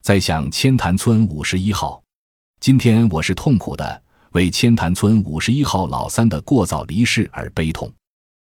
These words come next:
我去看他时，好多村民已聚在他家。老二给我碗筷让我喝酒吃饭，我看见桌椅还是我画过的。在这儿，我曾经和老三喝过酒、抽过烟。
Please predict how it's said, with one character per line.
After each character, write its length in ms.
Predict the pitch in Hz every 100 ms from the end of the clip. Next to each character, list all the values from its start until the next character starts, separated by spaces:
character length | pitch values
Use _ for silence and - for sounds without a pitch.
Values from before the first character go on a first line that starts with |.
| _
我 180 | 92 104
去 140 | 123
看 180 | 110 110
他 80 | 90
时， 260 | - 76 - _
好 340 | - - 82 80
多 180 | 120 110
村 200 | - 117
民 280 | 90 95
已 200 | 110 73
聚 180 | 71 117
在 160 | 98 78
他 240 | - 82
家。 260 | 82 90 - - _ _ _ _ _
老 140 | 87
二 180 | 120 110
给 80 | 98
我 80 | 120
碗 220 | 95 80
筷 140 | 120
让 140 | 107 92
我 80 | 71
喝 160 | 107
酒 140 | 98 76
吃 180 | -
饭， 160 | 95 95 - _ _
我 160 | 90 92
看 160 | 110
见 100 | 92
桌 200 | 90 117
椅 180 | 80 60 _
还 180 | - 92
是 120 | 92
我 120 | 76
画 240 | 69 92
过 160 | 85 76
的。 160 | - - _ _ _
在 140 | 85
这 100 | 82
儿， 140 | 92 - _ -
我 160 | 80
曾 200 | 85 98
经 160 | 107 110
和 120 | 101
老 200 | 87 78
三 220 | - 113
喝 180 | 113 107
过 140 | 98 80
酒、 260 | - 64 -
抽 200 | - 92
过 160 | 85
烟。 220 | 78 87